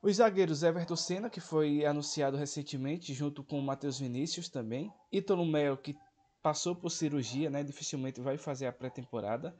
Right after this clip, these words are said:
E Juan Robert, né, um menino que subiu das divi-, divisões de base nesse ano. Lucas Siqueira, voltando do Botafogo da Paraíba. Henrique Lordeiro,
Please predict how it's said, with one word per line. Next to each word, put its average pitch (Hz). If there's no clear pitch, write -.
E 175
Juan 180
Robert, 151
né, 131
um 151
menino 139
que 143
subiu 151
das 147
divi-, 139
divisões 143
de 147
base 131
nesse 143
ano. 131
Lucas 190
Siqueira, 214
voltando 170
do 156
Botafogo 151
da 147
Paraíba. 180
Henrique 202
Lordeiro, 165